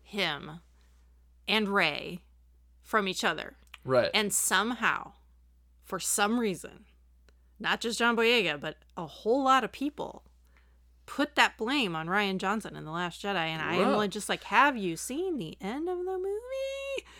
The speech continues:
Speaker 1: They are separated at the end of J J Abrams' movie. I don't know.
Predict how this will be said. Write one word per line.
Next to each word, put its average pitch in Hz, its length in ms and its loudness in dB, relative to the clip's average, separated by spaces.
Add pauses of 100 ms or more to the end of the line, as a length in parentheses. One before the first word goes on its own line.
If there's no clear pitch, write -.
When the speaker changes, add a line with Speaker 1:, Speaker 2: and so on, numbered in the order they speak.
(160)
Speaker 1:
They 247 220 2
are 269 160 0
separated 240 840 0
at 180 100 -8
the 208 140 -8
end 208 200 -4
of 202 180 -4 (320)
J 190 200 -2
J 311 260 4
Abrams' 349 280 2
movie. 190 480 -2 (1700)
I - 240 -6
don't - 220 -16 (100)
know. 208 120 -12